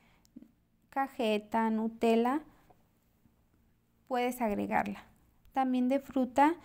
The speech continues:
yo aquí tenía plátano, pero puedes agregar fresa, kiwi, la fruta de tu preferencia. Y puedes estar agregando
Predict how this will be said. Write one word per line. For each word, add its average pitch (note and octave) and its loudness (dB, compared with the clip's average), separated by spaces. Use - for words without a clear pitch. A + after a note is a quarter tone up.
yo A#3+ 4
aquí A#3+ 2
tenía A3+ 0
plátano, A#3+ 2
pero B3 2
puedes A3+ 0
agregar G#3+ 2
fresa, A#3+ -2
kiwi, B3 0
la A#3+ 0
fruta B3+ 0
de C#4 4
tu B3+ -6
preferencia. G#3 -4
Y C4 -8
puedes C4 -2
estar B3+ 2
agregando A3 2